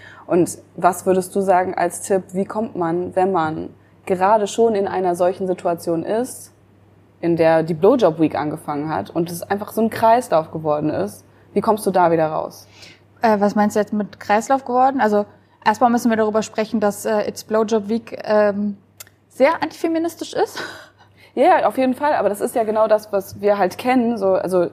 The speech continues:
Speaker 1: es ist ganz, es ist so ein bisschen, hat sich als Normalität eingeschlichen bei vielen Paaren, dass,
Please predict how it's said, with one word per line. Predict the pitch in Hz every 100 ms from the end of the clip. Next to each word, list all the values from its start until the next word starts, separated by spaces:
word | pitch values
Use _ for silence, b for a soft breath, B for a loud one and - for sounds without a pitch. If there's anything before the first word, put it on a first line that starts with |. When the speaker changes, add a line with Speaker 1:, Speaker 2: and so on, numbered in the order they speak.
| B B
Speaker 1:
es | 175
ist | 214 208
ganz, | 185 196 - - _ _ -
es | 180
ist | 226
so | 226
ein | 202
bisschen, | 220 208 185 -
hat | 190 196
sich | 196
als | 170 -
Normalität | 175 185 180 175 220 240 -
eingeschlichen | 190 208 202 - 170 156 170 175
bei | 156
vielen | 165 - 247 226
Paaren, | 226 196 196 185 165 165 - B B B _
dass, | 170 165 165 -